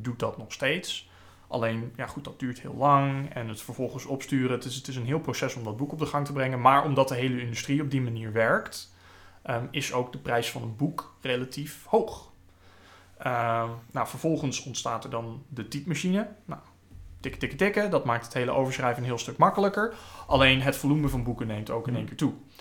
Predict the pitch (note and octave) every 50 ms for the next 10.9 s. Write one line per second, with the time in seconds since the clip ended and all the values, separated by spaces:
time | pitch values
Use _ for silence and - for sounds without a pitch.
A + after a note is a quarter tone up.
0 | - - - - C3+ A#2 - C3+ B2+ C#3 C#3+ C#3 C#3 C3 A#2+ A#2 A2+ - - -
1 | - C3 - - - C3+ C#3 C3+ - - C#3 B2 A#2+ - E3+ D#3+ D3+ C#3+ C#3 C3+
2 | B2+ - C#3 B2 A#2 - C3+ B2+ B2+ B2 - B2 B2 A#2 - C3+ A#2 B2 B2 C3
3 | C3 C3+ - - C3 A#2+ A#2+ B2 A2+ - - D#3 D3 E3 F3+ F3 F3 D3 A#2+ A2
4 | A2 D3 G3 G3 - - - - - - A#2+ A2+ A2 - - - C3+ B2 A2+ A2+
5 | A2 A2 A2+ A#2 - - - - D3+ B2 A2+ - - - - B2+ A#2 A#2 A#2+ B2+
6 | B2+ - - - - D3 C#3+ C#3+ C#3+ - - - B2+ A#2+ A#2 A2 A#2 A2+ - -
7 | D#3 D3+ E3 E3+ - - A2+ G#2+ A#2+ - - C3+ B2 - B2 A#2 A#2+ B2 A#2+ A#2
8 | A#2+ - - A#2+ A2+ A2 A2 - - - A#2 A#2+ D#3 E3+ D#3+ E3 - B2+ A#2 A#2+
9 | - - A2 G#2+ A2 - - C3+ B2 - D3 B2+ B2 - C3 C3 C#3 D3+ - -
10 | - D3 C#3+ C3 A#2+ A#2 A#2+ A#2+ A#2+ A#2 - - C3 B2 A2+ A2+ A2